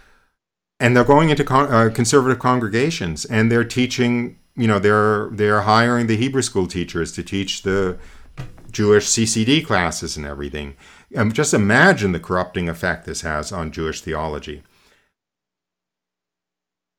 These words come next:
Ah, okay, now, here is the kicker. The, um, dean and president of the Reconstructionist Seminary for over ten years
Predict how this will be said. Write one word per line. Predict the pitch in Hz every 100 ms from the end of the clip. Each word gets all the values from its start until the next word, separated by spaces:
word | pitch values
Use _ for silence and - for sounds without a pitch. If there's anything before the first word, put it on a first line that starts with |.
| _ _ -
Ah, | 113 127 - - - _ _ 117
okay, | 110 85 76
now, | 117 123 139 98 - - _ _ _ _
here | 127 127 143
is | 127 104
the | -
kicker. | 151 151 82 - _ _ _ _ _ _ _ _ _ - - _ _ _ -
The, | 117 120 117 117 135
um, | 110 104 101 98 101 - _ _ _ _ _ _ _ _ _ _
dean | 131 175 190 113 95 139 -
and | 113
president | 110 135 143 131 92 78 87 -
of | 107 85 110
the | 98
Reconstructionist | 101 113 110 101 104 - - 98
Seminary | - 90 80 78 78 87
for | 104 104 95 104
over | 95
ten | 90 - 107 104
years | 80 76 107 110